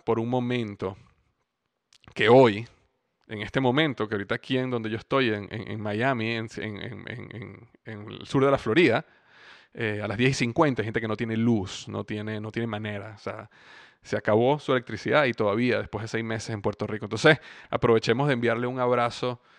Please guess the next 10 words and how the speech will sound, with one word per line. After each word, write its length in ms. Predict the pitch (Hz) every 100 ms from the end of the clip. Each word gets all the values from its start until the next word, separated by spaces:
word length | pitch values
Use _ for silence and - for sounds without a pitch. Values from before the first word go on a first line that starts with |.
| - _
a 240 | - 113 113
nuestros 340 | 113 - 104
amigos 460 | 101 107 110 113 - _ _ _ _ _ -
muy 240 | 120 139
queridos 260 | 127 117 117
de 60 |
Puerto 260 | 117 104 104
Rico, 280 | 110 113 110
esperando 540 | - 104 104 110 113
que 360 | - 110 101